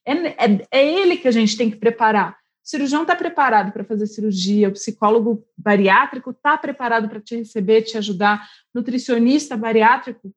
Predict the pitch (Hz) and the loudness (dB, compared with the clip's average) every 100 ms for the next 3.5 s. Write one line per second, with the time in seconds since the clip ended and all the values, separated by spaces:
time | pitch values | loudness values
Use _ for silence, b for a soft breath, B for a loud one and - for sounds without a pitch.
0 | - 214 220 277 269 226 220 226 - 233 | -10 -6 -4 -4 -4 -4 -2 -4 -6 -4
1 | 220 247 302 302 285 277 254 _ _ _ | -2 -2 -4 -8 -6 -6 -6 _ _ _
2 | _ 220 269 285 302 277 277 320 - 285 | _ -4 -4 -4 -6 -6 -6 -8 -4 -4
3 | 277 - _ 302 339 | -4 -12 _ 2 2